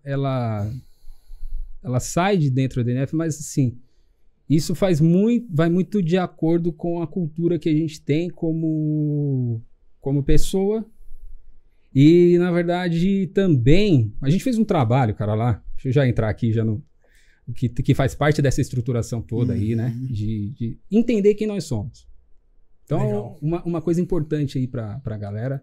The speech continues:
Speaker 3: Olha.
Speaker 1: é fazer um trabalho de brand.
Speaker 3: Ponto fundamental, entender
Speaker 1: É,
Speaker 3: quem nós somos. Isso
Speaker 1: exatamente.
Speaker 3: aí é, é,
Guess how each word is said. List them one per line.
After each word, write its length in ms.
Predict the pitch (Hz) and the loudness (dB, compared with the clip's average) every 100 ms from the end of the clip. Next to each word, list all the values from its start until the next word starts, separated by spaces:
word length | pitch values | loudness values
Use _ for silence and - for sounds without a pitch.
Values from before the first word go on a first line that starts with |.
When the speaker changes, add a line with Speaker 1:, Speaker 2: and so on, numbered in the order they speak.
| - _ 147 | -14 _ -12
Speaker 3:
Olha. 280 | 147 135 - - - | -10 -10 -12 -20 -14
Speaker 1:
é 760 | - 127 131 131 131 131 127 127 120 | -2 2 2 4 4 4 2 0 0
fazer 260 | 156 143 | 2 2
um 100 | 165 | 2
trabalho 380 | 151 165 160 160 | 0 -2 -2 0
de 100 | 151 | 0
brand. 380 | 143 131 113 104 - - _ _ _ _ _ | 2 0 0 -4 -10 -20 _ _ _ _ _
Speaker 3:
Ponto 300 | - 202 208 | -2 -2 -2
fundamental, 720 | - 175 165 196 214 - 131 143 | -4 -2 0 0 -2 -4 -4 -2
entender 720 | 175 190 160 139 151 226 - - | -4 -2 -2 0 2 0 -4 -14
Speaker 1:
É, 120 | 120 | -8
Speaker 3:
quem 140 | 160 165 | -4 -4
nós 180 | 180 | -6
somos. 280 | - 143 135 | -6 -6 -4
Isso 140 | 131 143 | -4 -2
Speaker 1:
exatamente. 460 | 156 151 185 208 | 0 2 2 0
Speaker 3:
aí 0 | |
é, 260 | 202 | 0
é, 20 | 196 | -2